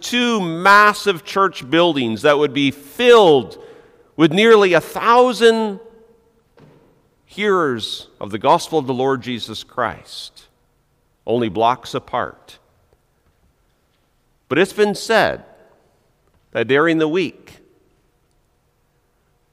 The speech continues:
when the members of those two respective churches went about the everyday life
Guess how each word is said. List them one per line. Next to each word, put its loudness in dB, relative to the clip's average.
when 0
the 2
members 2
of 0
those 0
two -4
respective -8
churches -8
went -4
about 0
the -2
everyday -2
life -6